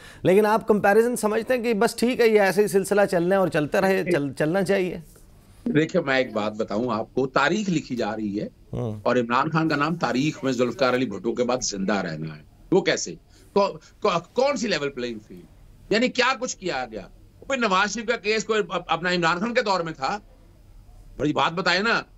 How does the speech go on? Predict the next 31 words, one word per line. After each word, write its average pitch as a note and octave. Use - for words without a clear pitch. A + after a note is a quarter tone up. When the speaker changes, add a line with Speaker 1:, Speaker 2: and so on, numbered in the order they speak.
Speaker 2:
और E3+
पनामा G#3+
में C#4
आया D#3+
और F3
आज G3+
भी A#3
इनके A3
पास G#3+
evidence G#3
नहीं A3+
है। D3+
ये E3+
मैं G3
challenge G3
कर F#3
चुका F3+
हूं F3+
इस F3
बात D3
को, D#3+
लायन F#3
कौम F#3
के G3
सामने F3
बताएं E3+
वो F#3
properties E3+
कैसा E3
खरीदी C#3+
थी। D3